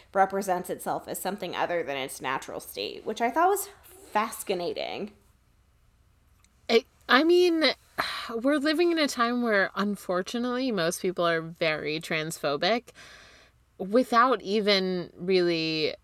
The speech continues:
Speaker 2: bringing presence and mind to it. Is that, like, if someone isn't, doesn't look the way that you think that a woman or a man should look, that they are an other. It's very unfortunate. And so, like,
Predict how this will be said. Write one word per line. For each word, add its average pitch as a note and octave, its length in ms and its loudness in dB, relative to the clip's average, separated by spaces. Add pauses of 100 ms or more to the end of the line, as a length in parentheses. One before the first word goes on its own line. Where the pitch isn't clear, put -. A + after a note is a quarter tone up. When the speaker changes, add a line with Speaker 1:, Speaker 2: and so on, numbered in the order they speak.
Speaker 2:
bringing D#3+ 760 -2
presence E3 600 -2
and C#3+ 400 -8 (1700)
mind E3 560 2
to G#2 160 -4
it. C#2 300 -6
Is F3 160 -2
that, D3 180 2
like, D3 400 0 (540)
if F3+ 120 0
someone F#3 400 2
isn't, E3+ 580 -2
doesn't F3 360 4
look E3+ 240 2
the F3+ 100 2
way E3 140 2
that D3+ 180 0
you D#3+ 140 -4
think E3 400 -4
that A3+ 180 2
a A#3 80 2
woman C4 480 0
or F#3 300 2
a F#3 60 0
man F#3 360 2
should F3+ 200 -4
look, E3+ 300 0
that E3+ 200 0
they E3 220 4
are D#3 720 4
an D#3+ 200 -2
other. E3+ 600 -2 (200)
It's - 140 -20
very A3+ 280 -2
unfortunate. - 720 -12
And E3+ 180 -2
so, E3 160 2
like, D3+ 360 -2